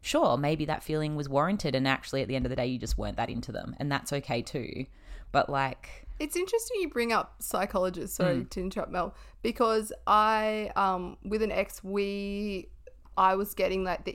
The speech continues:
Speaker 2: ick with them, and then we started to see someone,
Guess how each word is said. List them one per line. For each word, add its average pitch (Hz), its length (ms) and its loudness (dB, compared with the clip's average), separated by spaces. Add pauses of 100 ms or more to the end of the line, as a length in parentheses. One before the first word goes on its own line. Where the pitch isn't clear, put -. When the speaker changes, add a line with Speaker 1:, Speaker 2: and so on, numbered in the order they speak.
(100)
Speaker 2:
ick - 160 -6
with 180 160 -2
them, 170 360 -2
and 185 120 -2
then 180 260 -4
we 180 280 0
started 180 460 -4
to - 100 -10
see - 320 -2
someone, - 560 -6